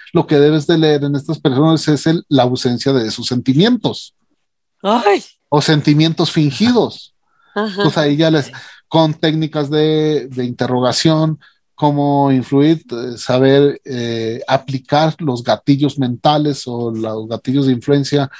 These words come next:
Speaker 1: con tu lengu-, lenguaje corporal y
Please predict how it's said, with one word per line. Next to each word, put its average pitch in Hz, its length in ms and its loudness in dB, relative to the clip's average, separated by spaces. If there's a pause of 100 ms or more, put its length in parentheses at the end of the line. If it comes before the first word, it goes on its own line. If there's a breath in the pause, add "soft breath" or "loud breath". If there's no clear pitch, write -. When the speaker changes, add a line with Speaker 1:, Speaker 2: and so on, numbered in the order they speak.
(180 loud breath)
Speaker 1:
con 151 220 0
tu 139 160 0
lengu-, 123 340 -4
lenguaje 131 460 0
corporal 202 580 0 (1160)
y 180 320 2